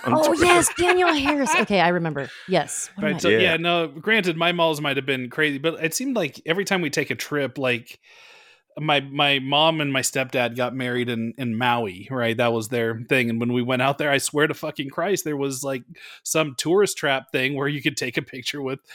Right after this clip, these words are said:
Speaker 3: with a, a, a fucking chimp there. It, it just seemed like
Speaker 2: What the
Speaker 3: maybe,
Speaker 2: heck?
Speaker 3: maybe that's my, like, untold, <laughs> this is my Forrest Gump childhood <laughs> where I was just wandering from, from, uh, random, uh,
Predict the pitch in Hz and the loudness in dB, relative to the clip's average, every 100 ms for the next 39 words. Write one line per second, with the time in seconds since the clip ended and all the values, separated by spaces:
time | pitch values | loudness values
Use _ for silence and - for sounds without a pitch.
0 | - - _ 139 131 131 127 139 139 135 | -20 -20 _ 0 0 2 0 2 0 0
1 | 143 143 139 185 214 151 113 113 123 147 | -2 0 0 2 0 0 0 -2 0 0
2 | 156 190 - 220 214 214 143 139 160 175 | 4 4 4 4 6 4 4 2 2 4
3 | 214 196 - 160 185 285 190 185 190 - | 4 2 -2 0 2 2 2 0 0 -2
4 | 151 143 139 131 117 120 - - - - | -2 0 0 0 -2 -6 -20 -20 -20 -20
5 | _ - 170 156 170 156 151 139 156 - | _ -2 -2 2 6 6 4 -2 -10 -10
6 | - 226 208 208 220 202 175 175 175 147 | -20 -20 -2 0 0 0 0 4 4 4
7 | 113 131 131 120 - - 143 131 127 120 | 0 0 0 -4 -12 -4 0 0 0 -2
8 | 127 127 - 202 160 156 156 151 151 - | -4 -4 0 0 2 2 0 0 -2 -2
9 | - - - 147 156 170 156 156 - 170 | -12 -14 -4 2 4 4 2 0 -2 0
10 | 156 - - - - - 151 135 135 135 | -2 -6 -20 -20 -10 0 0 2 0 0
11 | 135 143 151 156 143 135 139 139 135 127 | 0 0 2 0 -2 -4 -4 -2 -2 -2